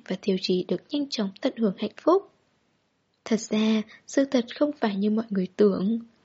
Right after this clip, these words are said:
Cuộc tái hợp trong phần ngoại truyện là tình tiết đã có trong đầu tôi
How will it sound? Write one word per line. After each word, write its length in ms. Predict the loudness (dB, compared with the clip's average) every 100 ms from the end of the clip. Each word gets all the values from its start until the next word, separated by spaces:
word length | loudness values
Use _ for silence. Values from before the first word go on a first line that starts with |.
| _ _ _ _ 4
Cuộc 140 | 6 6 -2
tái 160 | -2
hợp 160 | 4 4
trong 180 | 4 -4
phần 200 | 0 0
ngoại 160 | 0 -4
truyện 280 | 4 4 4 -2 -10
là 140 | -6 -2
tình 260 | 0 0
tiết 260 | 0 -2 -2
đã 160 | -6 -2
có 120 | -4 -2
trong 200 | -2 -2
đầu 140 | -4 -2
tôi 280 | 2 2